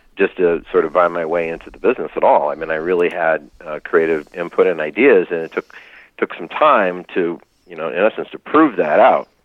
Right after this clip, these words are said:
And one of the first people was the, the, the team who represents me now, is the same people I started way back when, who at first didn't want to represent me, but then when they realized I was very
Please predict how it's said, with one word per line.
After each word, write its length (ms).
And 160
one 100
of 100
the 80
first 300
people 220
was 220
the, 440
the, 180
the 160
team 160
who 80
represents 540
me 80
now, 340
is 60
the 160
same 80
people 260
I 180
started 320
way 180
back 320
when, 300
who 140
at 80
first 360
didn't 220
want 180
to 40
represent 460
me, 140
but 180
then 240
when 120
they 80
realized 400
I 40
was 100
very 200